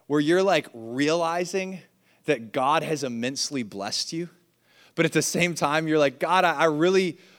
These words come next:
believed for this other thing and it hasn't happened yet." You almost feel guilty 'cause you're like, "I, I shouldn't be even upset 'cause, 'cause you've blessed me so much, but, but I'm still waiting on something."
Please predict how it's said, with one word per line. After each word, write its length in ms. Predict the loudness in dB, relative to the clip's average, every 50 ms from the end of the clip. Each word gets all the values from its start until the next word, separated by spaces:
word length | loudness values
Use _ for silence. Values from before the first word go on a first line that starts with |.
| _ -4
believed 500 | -2 0 2 2 2 2 2 0 0 -4
for 160 | -4 -2 0
this 220 | 0 0 0 0 0
other 280 | 2 4 4 6 4 2
thing 280 | 2 2 2 2 2
and 80 | 2 0
it 100 | 0 2
hasn't 280 | 2 2 2 2 2 0
happened 380 | 0 0 -2 -2 -4 -4 -4
yet." 100 | -4 0
You 60 | 0
almost 300 | 2 2 2 2 0 0
feel 160 | 0 0 0 0
guilty 440 | 2 4 4 4 4 4 0 -4
'cause 180 | -4 -6 -6 -2
you're 120 | 0 2
like, 120 | 2 2 2
"I, 140 | 2 0 0 0
I 40 | -2
shouldn't 340 | -2 0 2 2 2 2
be 80 | 0 0
even 180 | 2 0 0 -2
upset 500 | -4 -4 -4 0 2 2 2 2 2 -2
'cause, 280 | -4 -4 -4 -4 -10 -16 _ _ _ _ _ _ _ _ _
'cause 200 | 0 0 0 0
you've 160 | -2 -6 -6
blessed 400 | -6 0 2 4 4 2 0 -2
me 120 | -6 -6 -4
so 260 | -4 -2 0 0 2
much, 340 | 2 2 2 2 2 -2 0
but, 280 | 2 2 2 2 0 -6 -20 -20 -20 -20 _ _ _ _ _ _ _
but 100 | 0 0
I'm 120 | 0 2
still 260 | 0 6 8 8 8 8
waiting 340 | 8 6 6 4 2 2
on 120 | 0 -2 -4
something." 360 | -6 -8 -10 -12 -16 -20 -20